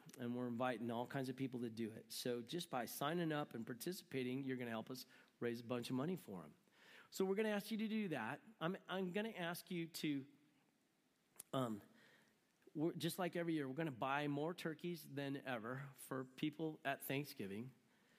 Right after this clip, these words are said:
And we're focusing that ministry through Baptist Children's Foundation. We're gonna ask you to, to m-, meet some needs, um, with Christmas gifts this year. And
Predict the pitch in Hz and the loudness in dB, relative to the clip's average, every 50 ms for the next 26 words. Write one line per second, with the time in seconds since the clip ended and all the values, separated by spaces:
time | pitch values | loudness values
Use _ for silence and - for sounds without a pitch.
0 | _ _ - 135 135 135 135 143 143 127 127 139 - - - - - - 160 156 | _ _ -2 2 2 4 4 2 2 0 -4 -8 -10 -14 -16 -4 0 2 2 2
1 | - - - 156 156 151 147 131 110 143 151 143 147 147 139 - - 147 147 147 | 0 0 0 2 2 2 2 0 0 0 2 2 2 2 0 -2 -2 0 0 0
2 | 143 139 - 147 143 143 143 139 135 139 - - - - - - _ _ _ _ | 0 0 0 0 2 2 2 2 0 -2 -8 -20 -20 -20 -20 -20 _ _ _ _
3 | _ - - 120 131 131 135 143 139 - - - 143 127 120 127 123 120 - - | _ -8 -2 0 2 2 2 0 -2 -4 -2 0 0 0 0 0 -2 -2 -2 -4
4 | 120 104 101 98 95 95 90 - - 101 117 139 143 - - - - - - - | -2 -2 -2 -2 -2 -4 -4 -4 -6 -4 -6 -6 -8 -10 -16 -20 -20 -20 -20 -20
5 | - - - _ - 160 190 208 196 175 180 175 180 175 - 202 175 165 143 131 | -20 -20 -10 _ 0 2 2 2 2 2 2 2 2 2 2 2 2 2 2 -2
6 | 135 135 - - - - - - - - - 170 170 165 165 165 170 170 - - | -8 -10 -14 -18 -20 -18 -16 -12 -4 0 2 4 4 4 4 4 2 -2 -6 -12
7 | - - - _ _ _ _ - - _ _ _ _ _ _ _ _ - - 277 | -20 -20 -20 _ _ _ _ -20 -20 _ _ _ _ _ _ _ _ -20 -16 -12
8 | 302 285 185 175 170 165 - - 175 190 196 180 - 185 170 165 170 170 170 170 | -6 -2 0 0 0 0 0 0 0 0 0 0 2 2 4 6 6 6 4 2
9 | 151 - - - - - - 143 143 139 139 139 135 - - - 147 147 139 131 | 0 -4 -8 -10 -8 -4 -2 0 2 2 2 0 -2 -4 -6 -2 0 0 0 0
10 | - - - - - 202 175 - 147 135 123 - - - 113 107 123 135 - - | -2 -8 -4 0 0 0 2 0 -2 -2 -2 -2 -2 -2 -2 0 0 -2 -2 -4
11 | - - - - - - - - - - _ _ _ _ _ _ _ _ _ - | -6 -8 -12 -18 -20 -20 -20 -20 -20 -20 _ _ _ _ _ _ _ _ _ -4
12 | 123 - - - 110 101 98 113 127 135 - - - - - - - - - - | -2 0 0 0 0 0 0 -2 -2 -4 -6 -10 -16 -20 -20 -20 -20 -20 -20 -20
13 | - - - - - - - - - - - - 147 147 147 143 143 143 139 | -20 -20 -20 -20 -20 -20 -20 -20 -20 -20 -6 0 2 4 6 6 4 4 2